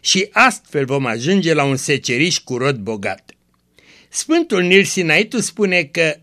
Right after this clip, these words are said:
vrei să faci fapte bune fără osteneală? Gândește-te la osteneală că e vremelnică,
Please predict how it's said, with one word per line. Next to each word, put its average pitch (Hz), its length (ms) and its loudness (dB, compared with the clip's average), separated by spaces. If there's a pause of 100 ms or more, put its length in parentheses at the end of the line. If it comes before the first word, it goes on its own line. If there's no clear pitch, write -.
(140)
vrei 151 360 0
să 180 200 -2
faci 147 320 -4
fapte 147 420 -2
bune 139 340 0
fără 135 280 -4
osteneală? 269 800 0 (560)
Gândește-te 139 720 0
la 147 120 2
osteneală 135 680 -2
că 208 140 -2
e 208 120 4
vremelnică, 170 840 -2